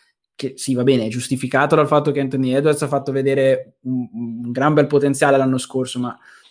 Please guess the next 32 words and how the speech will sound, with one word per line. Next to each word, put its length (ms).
Cioè, 280
secondo 260
te, 120
Enrico, 340
è 80
giusto 320
mettere 420
così 400
tanta 380
pressione 520
su 120
sto 160
ragazzino? 580
Perché 200
comunque 320
sono, 240
qui 160
sono 300
questi, 280
c-, 160
c'è 100
gente 280
su 180
Twitter 360
che, 300
che 80
praticamente 460
lo 100
paragona 420
a 60
Michael 320
Jordan, 580